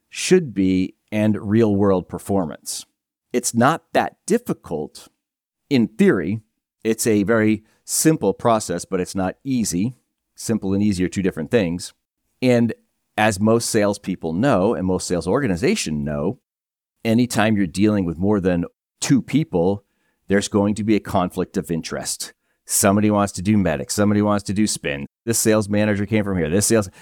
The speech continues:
everybody's got their ideas and opinions on how they want to run it and how they want to do it, which is fine, but you need to have synergy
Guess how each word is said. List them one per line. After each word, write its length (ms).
everybody's 920
got 240
their 180
ideas 400
and 80
opinions 720
on 120
how 320
they 180
want 220
to 60
run 260
it 40
and 120
how 200
they 120
want 220
to 60
do 200
it, 160
which 240
is 160
fine, 800
but 200
you 60
need 200
to 60
have 360
synergy 920